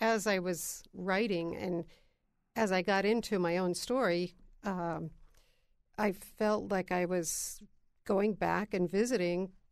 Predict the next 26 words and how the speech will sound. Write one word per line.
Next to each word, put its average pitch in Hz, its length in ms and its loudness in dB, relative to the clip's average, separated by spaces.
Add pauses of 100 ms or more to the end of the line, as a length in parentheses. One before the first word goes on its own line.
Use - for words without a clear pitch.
(320)
little 233 260 2
Ruth, 185 520 -2
you 196 100 -2
know, 180 240 -2
at, 185 140 -4 (220)
when, - 640 -4
a-, 202 300 -4
and 190 300 -2
trying 214 240 2
to 214 60 2
figure 202 280 0
out, 185 200 0
well, 190 240 -2 (360)
you 214 140 -4
know, 190 160 -4 (580)
what 214 320 -4
was 277 160 0
she 240 200 -2
like - 340 -6
and, 170 220 -8 (480)
and 175 320 -2
who 233 180 -4
was 247 260 -2
this 165 240 -4
guy - 360 -8 (100)
and, - 140 -12